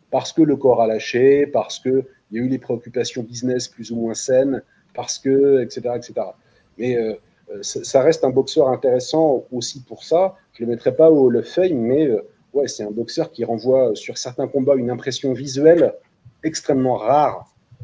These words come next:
euh, de combinaison entre, euh, la puissance physique, la rapidité, la souplesse, euh, et puis, euh, ouais, des, des capacités de boxeur. Il avait tous les coups de la boxe, hein. Il,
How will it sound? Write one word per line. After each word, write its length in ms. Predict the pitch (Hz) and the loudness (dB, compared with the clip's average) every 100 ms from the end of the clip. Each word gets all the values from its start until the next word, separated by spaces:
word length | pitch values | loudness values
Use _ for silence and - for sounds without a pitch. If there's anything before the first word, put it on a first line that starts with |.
| 110 | -10
euh, 440 | 110 110 104 104 - _ 110 | -8 -8 -8 -10 -14 _ -6
de 220 | 123 120 - _ - | -6 -6 -10 _ -6
combinaison 560 | 131 143 143 131 165 | -2 2 2 4 4
entre, 500 | 135 123 127 139 147 - _ _ | 4 2 2 4 2 -4 _ _
euh, 220 | 110 107 107 | -12 -10 -4
la 120 | 123 | -4
puissance 640 | 123 131 - 143 135 - 104 90 - _ _ _ _ | -4 -6 -2 -2 -2 0 4 4 2 _ _ _ _
physique, 500 | - 135 120 165 165 | -16 -12 -8 -8 -4
la 100 | 127 | 0
rapidité, 600 | 117 120 120 127 - 139 | 0 -2 -6 -14 -4 0
la 100 | 131 | 0
souplesse, 680 | - 127 127 139 160 - - _ _ - 117 | -2 -6 0 0 0 -6 -14 _ _ -14 -8
euh, 220 | 113 110 113 | -8 -8 -8
et 100 | 113 | -10
puis, 460 | - 127 147 156 | -12 -12 -6 -2
euh, 100 | 117 - _ _ - | -2 -2 _ _ -4
ouais, 200 | 127 113 | -2 -4
des, 160 | 107 | -8
des 120 | 90 | -12
capacités 520 | - 110 110 - 117 120 | -10 -6 -6 -8 -10 -10
de 40 | |
boxeur. 640 | 113 110 - 151 185 - _ - | -8 -6 2 4 4 0 _ -10
Il 100 | 117 | -6
avait 140 | 107 | -6
tous 160 | - 156 | -8 -6
les 80 | 139 | -6
coups 200 | 135 113 | -6 -4
de 40 | |
la 60 | 104 | -2
boxe, 340 | 123 160 - | -2 -4 -8
hein. 160 | 107 120 _ | -12 -14 _
Il, 80 | - | -20